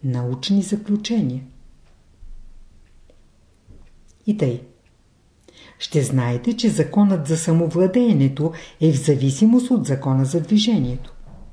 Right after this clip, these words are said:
Който не може да владее краката си, той не може да владее и своите умствени способности. Човек трябва да владее движенията си, да върви правилно.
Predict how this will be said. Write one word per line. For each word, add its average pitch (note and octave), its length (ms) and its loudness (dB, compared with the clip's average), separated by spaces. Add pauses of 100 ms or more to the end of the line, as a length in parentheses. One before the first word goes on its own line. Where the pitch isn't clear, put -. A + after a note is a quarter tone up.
(1040)
Който D#3 280 2
не D#3+ 100 8
може D#3 260 4
да D#3+ 120 4
владее D#3 440 4
краката D3+ 440 0
си, B3+ 260 0
той D3 260 2
не G#3+ 160 6
може C#3 320 2
да F#3+ 120 0
владее C#3 400 -2
и F#3+ 60 -2
своите C3+ 520 -2
умствени D#3 540 -2
способности. D#3+ 840 -6 (1700)
Човек C#3 400 -2 (240)
трябва C#3 440 2
да G#3+ 140 2
владее F#3 440 2
движенията C3+ 680 2
си, - 160 -8 (280)
да C#3+ 120 2
върви C#3 340 0
правилно. B2+ 480 2